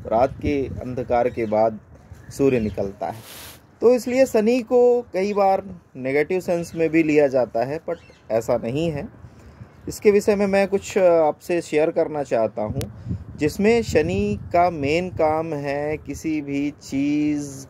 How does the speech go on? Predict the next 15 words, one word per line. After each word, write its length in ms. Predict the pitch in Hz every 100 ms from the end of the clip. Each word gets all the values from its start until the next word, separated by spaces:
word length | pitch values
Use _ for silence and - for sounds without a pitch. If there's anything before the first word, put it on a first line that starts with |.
| - - - - -
से 460 | - - - 156 143
आपको 1160 | 101 117 127 135 - - - 135 139 151 151 - - - -
अलग 480 | 123 139 151 143 127
करके 400 | 113 107 143 147
वास्तविक 760 | 101 117 156 - - 214 214
ज्ञान 380 | 123 123 107 101
देना। 400 | 101 - 95 - - - - - _ - -
वास्तविक 460 | 123 131 185 190 165
ज्ञान 280 | 175 180 180
का 160 | 175
तात्पर्य 460 | 165 156 147 160 151
ये 200 | 151 151
है, 220 | 147 147 -
रिश्तों 480 | - 131 - 156 151
में 300 | 147 147 143